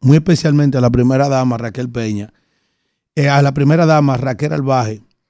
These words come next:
que le ayude a recuperar su hija. Dice aquí que la madre de ape-, eh, una madre de apenas dieciocho años de edad denunció que fue con un embarazo a la maternidad René Clan de Santiago,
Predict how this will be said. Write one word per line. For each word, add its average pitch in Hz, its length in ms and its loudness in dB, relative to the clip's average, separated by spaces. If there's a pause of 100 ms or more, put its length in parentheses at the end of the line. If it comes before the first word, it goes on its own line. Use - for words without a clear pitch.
(180)
que 156 120 2
le 160 120 2
ayude 151 280 4
a 190 40 4
recuperar 151 560 -2
su 131 200 -4
hija. 113 180 -2
Dice 131 180 -4
aquí 160 160 -2
que 160 160 -6
la 147 100 -2
madre 156 540 -2 (720)
de 123 120 -4
ape-, 143 300 -6
eh, 147 320 0
una 190 220 6
madre 208 540 4
de 151 120 0
apenas 165 320 2
dieciocho 170 560 2
años 175 220 2
de 165 60 2
edad 147 260 0
denunció 135 680 -4 (560)
que 156 140 2
fue 175 280 -2
con 185 180 0
un 196 160 4
embarazo 170 500 0
a 165 40 0
la 160 100 0
maternidad 143 600 -2
René 151 260 -4
Clan 143 480 -4 (100)
de 139 140 -6
Santiago, 135 640 -4